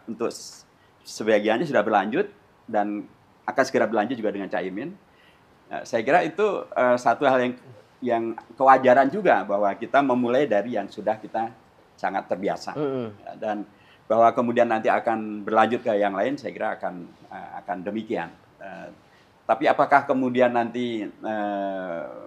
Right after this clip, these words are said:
Speaker 1: P D I P akan tetap minta untuk calon wakil gubernur, P K B akan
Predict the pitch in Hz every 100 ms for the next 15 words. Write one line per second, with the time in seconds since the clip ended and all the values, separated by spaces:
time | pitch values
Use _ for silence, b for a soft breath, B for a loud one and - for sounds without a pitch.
0 | - 113 113 117 123 117 113 113 113 117
1 | 113 113 113 107 101 - _ _ _ _
2 | _ 107 104 104 113 107 101 104 107 160
3 | 190 131 131 120 113 98 101 95